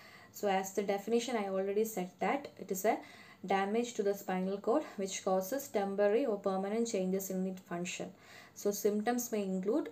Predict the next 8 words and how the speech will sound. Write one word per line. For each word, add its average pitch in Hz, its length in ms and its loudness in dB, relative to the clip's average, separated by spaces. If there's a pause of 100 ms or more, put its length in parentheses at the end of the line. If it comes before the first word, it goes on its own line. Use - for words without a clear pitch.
(180)
loss 185 340 2
of 214 180 2
muscle 196 320 -2
function, 208 560 -6
sensation 202 800 -2 (120)
or 285 200 2 (160)
autonomic 196 580 -2
function 185 500 -4